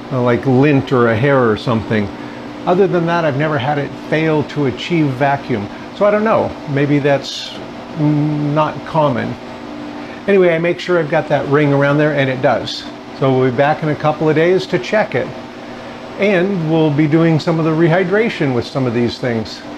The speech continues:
So don't go away, we'll be right back.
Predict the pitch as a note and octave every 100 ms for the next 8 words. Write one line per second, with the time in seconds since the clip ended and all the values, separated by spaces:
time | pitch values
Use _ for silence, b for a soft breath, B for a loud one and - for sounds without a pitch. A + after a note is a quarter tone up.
0 | - - - - - - - - - -
1 | - - - - - - - E3+ C#3+ D#3+
2 | C#3+ D#3 D#3 F#3 G#3+ D3 D3+ C3+ B2+ A2+
3 | A2 C3 C3 B2 G#2+